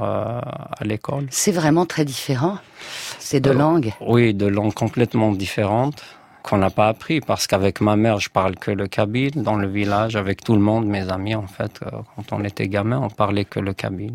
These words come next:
Speaker 1: voilà.
Speaker 2: Aujourd'hui, parlez-vous arabe ?
Speaker 1: Oui, je parle arabe parce que je l'ai appris, j'ai appris l'arabe à l'école. Quelques années plus tard, le français, après l'anglais. Maintenant, je vis en Allemagne, donc.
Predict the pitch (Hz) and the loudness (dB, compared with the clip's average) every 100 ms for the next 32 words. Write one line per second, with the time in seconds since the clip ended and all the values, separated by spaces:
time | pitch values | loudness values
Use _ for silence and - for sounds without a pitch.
0 | 127 - 107 123 - - - - - 165 | -6 -6 -6 -10 -14 -20 -20 -8 0 2
1 | 160 147 208 185 151 151 139 165 165 180 | 2 2 0 2 2 2 2 2 2 0
2 | 202 156 _ _ _ - - - - 190 | -2 -4 _ _ _ -12 -10 -4 4 4
3 | 247 123 107 135 127 135 151 175 113 - | 4 2 2 2 4 4 2 0 -2 -2
4 | - 104 104 101 - - 117 110 110 - | -4 2 2 2 -4 -4 -2 0 -2 -4
5 | - - 101 104 98 - 110 107 101 101 | -6 -4 0 0 0 -2 2 2 2 0
6 | 98 98 98 - 127 170 185 _ _ _ | 0 -2 -2 0 0 0 -6 _ _ _
7 | - - - 101 98 98 107 95 101 98 | -8 -6 0 2 2 2 -2 0 0 0
8 | 92 - 104 98 151 156 147 - 95 92 | -2 -2 0 0 0 2 0 -4 -4 -2
9 | 101 113 131 143 127 110 107 98 101 98 | -2 0 0 2 2 2 2 2 0 0
10 | 101 107 110 110 113 127 135 120 117 123 | 0 2 2 2 2 2 2 2 0 -2